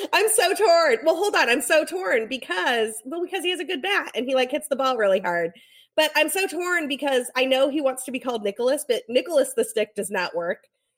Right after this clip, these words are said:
But Nick the Stick is a pretty great nickname. And I, I don't know. I'm like, can we, I, I want, like, a, a special dispensation to call him Nick the Stick 'cause I think it's such a great nickname. Also, it's, like, got kind of that gangster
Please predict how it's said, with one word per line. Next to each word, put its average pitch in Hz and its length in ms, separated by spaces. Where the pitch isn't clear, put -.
But 262 140
Nick 269 380
the 427 180
Stick 339 220
is 294 120
a 285 60
pretty 240 400
great 202 300
nickname. 180 580
And 294 220
I, 285 460
I 269 140
don't 269 140
know. 208 380
I'm 247 160
like, 240 360
can 302 160
we, 330 240
I, 277 180
I 269 80
want, 277 260
like, 277 200
a, 226 160
a 254 160
special 254 340
dispensation 214 760
to 214 100
call 208 220
him 196 200
Nick 190 200
the - 100
Stick - 400
'cause 208 140
I 208 100
think 226 220
it's 165 120
such 214 160
a 202 60
great 196 220
nickname. 180 420
Also, 185 920
it's, 254 160
like, 302 200
got 254 240
kind 240 240
of 226 100
that 202 260
gangster 233 680